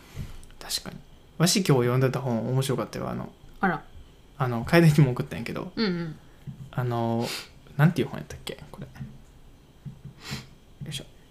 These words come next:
Speaker 1: よいしょ。一日一つだけ強くなるっていう、
Speaker 2: うんうん。
Speaker 1: あの、プロゲーマーの方の本で、
Speaker 2: うん。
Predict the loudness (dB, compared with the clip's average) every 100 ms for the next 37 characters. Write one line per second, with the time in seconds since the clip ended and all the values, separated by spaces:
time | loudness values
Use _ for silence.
0 | -18 -14 -12 -6 -4 -4 -10 -18 -20 -20
1 | -20 -20 -20 -2 2 8 8 8 4 6
2 | 2 4 4 4 2 8 8 8 0 -2
3 | -6 -10 -8 -6 -8 -16 -4 6 8 8
4 | 8 4 0 0 0 -2 4 6 8 8
5 | 6 4 -6 -6 -2 -2 -4 -10 -20 -4
6 | 0 0 0 -2 -2 0 0 2 0 -2